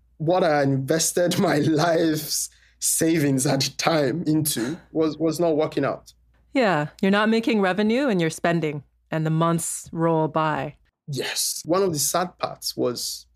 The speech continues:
Speaker 1: for you to be able to submit your documentation to nafdac, which is the regulatory authority, you,
Speaker 2: Mm-hmm.
Speaker 1: you needed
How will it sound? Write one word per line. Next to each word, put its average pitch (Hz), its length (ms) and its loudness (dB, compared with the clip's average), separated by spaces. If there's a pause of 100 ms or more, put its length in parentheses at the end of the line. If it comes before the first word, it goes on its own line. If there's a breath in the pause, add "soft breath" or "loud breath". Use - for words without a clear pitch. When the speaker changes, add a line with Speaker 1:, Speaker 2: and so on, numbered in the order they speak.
(120)
Speaker 1:
for - 220 -2
you 180 260 0
to 180 180 -8
be 151 120 0
able 156 160 0
to 139 120 -6
submit 131 720 -4
your 113 120 0
documentation 117 800 -8
to - 120 -12
nafdac, 135 480 -4 (240)
which - 180 -10
is 113 120 -12
the 120 60 -6
regulatory 123 520 -2
authority, - 540 -6 (760)
you, 143 180 2
Speaker 2:
Mm-hmm. 190 240 4
Speaker 1:
you 135 60 2
needed 165 360 0